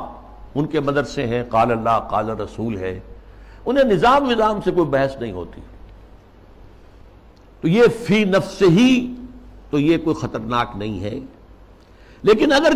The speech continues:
کہیں یہ fundamentalist کے ساتھ مل جائیں تو بہت خطرناک ہے۔ اس کی وجہ کیا ہے کہ انہیں جو ایکسپوژر حاصل ہوتا ہے،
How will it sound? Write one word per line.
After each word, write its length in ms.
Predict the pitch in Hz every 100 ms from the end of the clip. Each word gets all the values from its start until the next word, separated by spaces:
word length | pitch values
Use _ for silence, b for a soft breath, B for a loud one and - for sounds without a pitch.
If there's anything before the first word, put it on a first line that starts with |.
| 262
کہیں 300 | 214 226 220
یہ 80 | 226
fundamentalist 800 | 170 190 202 165 165 170 202 190
کے 80 | 185
ساتھ 200 | - 180
مل 340 | 131 143 311 311
جائیں 240 | 311 311 285 - - - -
تو 60 | 320
بہت 360 | 330 269 262
خطرناک 640 | 180 135 113 78 - - -
ہے۔ 40 | - - - - - - - - - - - - -
اس 80 |
کی 100 | -
وجہ 220 | 147 190 254
کیا 220 | 170 92
ہے 120 | 71 - - - - b b b b b
کہ 60 |
انہیں 300 | 220 220 302
جو 140 | 302 254
ایکسپوژر 560 | 220 - 233 269 320
حاصل 360 | 262 196 190 190
ہوتا 420 | 135 135 127 87
ہے، 100 | 78